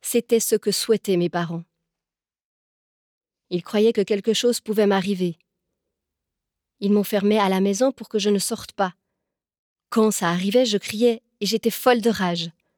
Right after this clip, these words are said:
Je ne voulais pas être enfermée. Au bout de quelques années, toute ma famille est partie vivre en Éthiopie. À dix-huit ans, je me suis mariée là-bas avec un Somalien. Et nous sommes tous deux allés en Suisse. Nous avons reçu l'asile un peu plus tard.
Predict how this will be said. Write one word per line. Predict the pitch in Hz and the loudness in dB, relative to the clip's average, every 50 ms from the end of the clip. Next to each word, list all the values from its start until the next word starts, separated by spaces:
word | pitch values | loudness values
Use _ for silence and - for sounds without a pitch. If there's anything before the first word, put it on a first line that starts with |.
| _ _ _ _ _ _ _ _ _ _ _ _ _ _ _ _ | _ _ _ _ _ _ _ _ _ _ _ _ _ _ _ _
Je | - - | -2 2
ne | 240 247 | 2 4
voulais | 233 220 233 214 | 4 4 2 2
pas | - 240 202 185 | 4 4 2 2
être | 196 - - | 2 0 -2
enfermée. | 196 - - 202 180 190 190 180 175 175 _ _ _ _ _ _ _ _ _ _ _ _ _ _ _ _ _ _ _ _ _ _ _ _ _ _ _ | -4 -2 -2 -2 0 0 0 0 -2 -4 _ _ _ _ _ _ _ _ _ _ _ _ _ _ _ _ _ _ _ _ _ _ _ _ _ _ _
Au | - 185 | -14 -6
bout | 175 196 | -4 -2
de | 180 208 | 0 0
quelques | 269 - 262 254 208 190 185 208 | 0 0 0 0 0 0 0 2
années, | 190 202 247 262 | 2 2 2 0
toute | - 247 - - | -2 -6 -4 -2
ma | 220 208 | -2 -2
famille | 196 - 220 202 220 240 | 0 0 0 2 4 4
est | 233 214 | 4 2
partie | - 202 190 - - 247 | 2 -2 -2 -4 -4 -2
vivre | 220 233 254 214 202 208 | -2 0 -2 0 2 2
en | 208 | 2
Éthiopie. | 208 214 - - 226 208 - - - 190 165 - _ _ _ _ _ _ _ _ _ _ _ _ _ _ _ _ _ | 2 0 0 -2 -2 -2 -2 -4 -8 -8 -10 -12 _ _ _ _ _ _ _ _ _ _ _ _ _ _ _ _ _
À | - 175 | -4 -4
dix-huit | 170 180 202 208 220 233 226 - - | -4 -4 -4 -4 -2 -4 -2 0 0
ans, | 247 254 262 | 2 2 2
je | 233 214 | 2 0
me | 196 | 0
suis | 196 - - 190 | 0 -2 -2 0
mariée | 190 190 202 196 214 226 | 0 0 0 0 0 0
là-bas | 226 214 196 185 196 208 - | 0 0 0 0 -2 -2 -2
avec | 196 190 196 190 - 196 | -4 -4 -6 -6 -4 -6
un | 185 | -6
Somalien. | 170 - - 214 214 202 190 180 175 170 - _ _ _ _ _ _ _ _ _ _ _ _ _ _ _ _ _ _ - | -4 -2 -2 0 0 0 0 -2 -6 -8 -10 _ _ _ _ _ _ _ _ _ _ _ _ _ _ _ _ _ _ -2
Et | 202 | 0
nous | 220 226 | 2 2
sommes | 220 - 247 240 233 | 2 2 0 0 -2
tous | - - 294 254 | -2 -4 -2 2
deux | 240 254 | 2 4
allés | 240 220 214 214 214 | 4 4 4 2 2
en | 202 196 | 0 0
Suisse. | - - - 180 170 - - - - - - _ _ _ _ _ _ _ _ _ _ _ | -2 -4 -6 -6 -6 -4 -4 -6 -6 -8 -12 _ _ _ _ _ _ _ _ _ _ _
Nous | - 208 214 208 | -2 0 2 2
avons | 214 196 196 202 | 2 2 2 0
reçu | 190 220 214 - - 226 | 0 0 -2 -2 0 0
l'asile | 220 208 190 202 240 233 | 2 2 2 2 2 2
un | 214 196 | 2 2
peu | 220 208 | 0 -4
plus | - - 208 - | -4 -6 -6 -4
tard. | - 190 170 165 175 170 - - - | -2 -2 -2 -4 -6 -14 -18 -20 -20